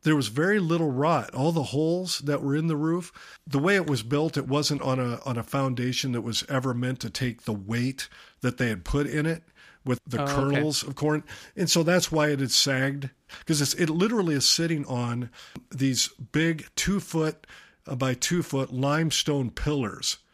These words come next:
Speaker 1: that are set around on top of the ground,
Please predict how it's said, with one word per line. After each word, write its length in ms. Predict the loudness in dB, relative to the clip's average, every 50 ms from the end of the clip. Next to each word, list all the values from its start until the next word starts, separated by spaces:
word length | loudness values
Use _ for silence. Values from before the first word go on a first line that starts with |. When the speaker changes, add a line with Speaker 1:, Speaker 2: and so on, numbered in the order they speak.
| -20 -20 -20 -20 -20 _ _ _
Speaker 1:
that 160 | 2 4 4
are 80 | 4 4
set 600 | 4 4 6 6 6 4 2 2 0 -4 _ -20 -20 -20 -20 _ _ _ _ _ 0
around 420 | 2 4 4 4 4 4 2 2
on 280 | 2 2 2 4 2 2
top 260 | 2 2 2 2 0
of 60 | -2
the 40 | -2
ground, 540 | 0 0 2 2 2 2 2 0 0 -2 -6